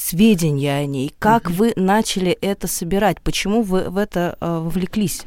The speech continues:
Speaker 2: Мгм. Но, э, да, конечно, в шестидесятом году, знаете, в то время было столько н-, новых совершенно каких-то необыкновенных известий из, с разных сторон, поэтому тогда я, наверное, не очень обратила на это внимание.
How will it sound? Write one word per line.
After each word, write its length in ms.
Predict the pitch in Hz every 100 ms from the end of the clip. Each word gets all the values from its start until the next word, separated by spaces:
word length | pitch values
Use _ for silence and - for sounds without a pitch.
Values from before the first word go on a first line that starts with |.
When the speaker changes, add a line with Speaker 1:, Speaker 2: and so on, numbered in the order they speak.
| - - -
Speaker 2:
Мгм. 220 | 135 139 - - - - - - -
Но, 480 | 170 180 190 143 95
э, 280 | 170 175 175
да, 200 | 180 196
конечно, 460 | - 202 208 - 180
в 100 | 170
шестидесятом 640 | - 190 170 226 220 180
году, 640 | 165 165 165 233 202 - 147
знаете, 360 | 160 185 -
в 40 | -
то 120 | 147
время 260 | 165 156
было 160 | 147 151
столько 640 | 143 - 151 147 131 - - - -
н-, 360 | 160 151 - 156
новых 400 | 165 165 139 -
совершенно 420 | 143 - 151 139
каких-то 300 | 139 143 143
необыкновенных 1000 | 151 147 147 - 165 165 160 143 135 -
известий 680 | 143 156 220 240 - 147 139 - - - -
из, 280 | 147 147
с 100 | - 160
разных 580 | 131 123 180 - - -
сторон, 500 | - - 160 185 233 - - - - _
поэтому 500 | 160 165 - 175 165
тогда 220 | 160 170
я, 140 | 196
наверное, 260 | 190 185 185
не 80 | 185
очень 320 | 151 - 156
обратила 460 | 147 147 143 151 147
на 100 | 147
это 240 | 143 156
внимание. 600 | 160 170 226 285 185 143